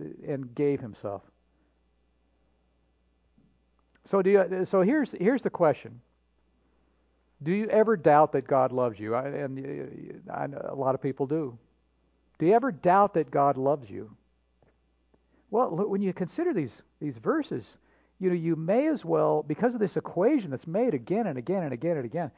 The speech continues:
you may as well doubt whether Christ died on the cross.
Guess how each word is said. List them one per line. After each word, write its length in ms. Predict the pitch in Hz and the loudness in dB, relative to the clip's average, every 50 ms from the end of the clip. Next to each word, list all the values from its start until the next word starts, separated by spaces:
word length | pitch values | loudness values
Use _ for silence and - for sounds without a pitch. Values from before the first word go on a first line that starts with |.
| _ _ _ _ _ _ | _ _ _ _ _ _
you 120 | 147 139 | -8 -6
may 240 | 147 185 220 233 233 | -2 0 2 2 2
as 120 | 208 - | 2 2
well 340 | 170 165 156 156 156 156 156 | 2 4 4 6 6 4 4
doubt 540 | 156 151 120 156 131 127 123 135 147 - - _ _ _ _ | 0 0 0 0 2 2 2 2 0 -2 -4 _ _ _ _
whether 220 | - 165 170 160 151 | -4 -2 0 0 0
Christ 380 | - - 180 175 180 - - | 0 4 4 4 4 2 0
died 240 | - 185 185 220 226 | -4 0 2 4 4
on 80 | 233 233 | 4 4
the 60 | 233 | 2
cross. 420 | - - 330 349 349 311 - - | 0 0 2 4 4 4 2 0